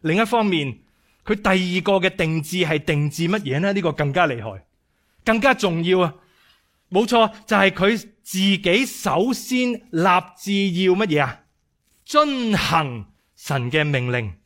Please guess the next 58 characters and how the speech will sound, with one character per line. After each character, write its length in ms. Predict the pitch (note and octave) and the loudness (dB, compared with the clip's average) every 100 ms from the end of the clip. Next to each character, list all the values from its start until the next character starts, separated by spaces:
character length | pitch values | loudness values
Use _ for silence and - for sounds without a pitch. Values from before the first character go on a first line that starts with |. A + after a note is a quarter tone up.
| _ _ _ _ - - | _ _ _ _ -20 -8
弟 80 | G3 | 0
兄 100 | A#3 | 0
姊 100 | A#3 | 2
妹 100 | B3 | 2
朋 180 | E3 D3 | 2 0
友， 260 | C#3+ D#3+ F3+ - - | 2 2 0 -6 -4
呢 120 | C4+ | 0
一 80 | B3+ | 0
個 120 | G3 | 0
豈 320 | C#3+ D#3+ A#3+ | 0 0 -2
唔 60 | D#3+ | -2
係 240 | B2 C#3+ | -2 -2
我 100 | C#3 | 0
哋 140 | D#3+ C#3 | -2 -2
今 240 | B3+ A#3 G3 | 0 2 4
日， 180 | C#3+ - _ - - - | 2 -2 _ -20 -8 0
當 160 | C#4+ | 2
我 100 | A#3+ | 4
哋 100 | G3 | 2
話 240 | E3+ E3+ D#3 - | 4 2 0 -6
我 120 | G#3 | -2
哋 60 | A#3+ | 0
要 100 | A#3+ | 0
返 260 | B3+ D4+ C4 | 0 0 2
到 80 | |
嚟 100 | G#3 F3+ | 2 2
教 220 | A#3 A#3 | 2 2
會 120 | A#3 | 2
嘅 100 | B3+ A#3 | 0 2
當 200 | C4+ A#3+ | 2 2
中， 200 | C4+ A3+ | -2 -2
重 180 | F3+ | -2
新 180 | E3+ C#4 G#3 | 0 0 0
建 120 | A3 | 2
立 180 | G3+ G#3 | 2 2
教 180 | G3+ G#3+ | 2 2
會 120 | B3+ | 0
同 120 | G3 | 0
埋 100 | D#3 | -2
信 360 | - B3 A3+ A3 | -2 -2 -2 -2
徒 200 | E3 D#3 | -2 0
嘅 220 | G#3 G3+ - | 0 0 -4
信 280 | - - A#3 | -8 -2 2
仰 140 | G3+ G#3+ | 2 0
生 240 | C#4 C4 | 0 0
活 80 | F#3+ | 0
之 200 | F3+ B3 | -2 -4
前， 320 | - F3+ C3 - - - | -2 -2 -2 -8 -18 -8
你 300 | D3+ E3+ A3 | -2 2 2
同 200 | F#3 C3 | 0 -2
我 180 | B2+ F3 | -2 -2
都 180 | A#3 A3 | 0 -2
需 160 | - | 0
要 280 | A#3 F#3+ D#3 | 0 2 0
嘅 180 | C#3 C#3+ | -2 -4
定 340 | - C3 A2+ A2+ | -4 -4 -4 -6
志 220 | C3+ C3 | -4 -2
咩？ 180 | D#3+ | -4